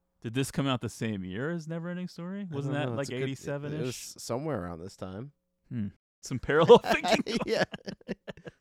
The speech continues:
Speaker 1: Fifteen babies played the Arizona quintuplets in the film. One of the babies was fired during production when he learned to walk. The mother went so far as to put the baby's shoes on backwards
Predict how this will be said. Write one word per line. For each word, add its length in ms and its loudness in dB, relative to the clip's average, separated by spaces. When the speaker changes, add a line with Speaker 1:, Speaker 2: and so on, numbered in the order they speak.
Speaker 1:
Fifteen 560 2
babies 480 4
played 380 2
the 160 0
Arizona 520 2
quintuplets 760 -2
in 160 2
the 60 0
film. 520 0
One 160 0
of 100 0
the 80 2
babies 420 2
was 160 -2
fired 500 0
during 240 0
production 480 0
when 120 0
he 100 2
learned 320 0
to 100 -4
walk. 640 -2
The 120 -4
mother 380 0
went 220 -2
so 200 0
far 440 2
as 180 -2
to 80 -2
put 240 -2
the 80 -2
baby's 520 0
shoes 420 -2
on 180 0
backwards 680 -2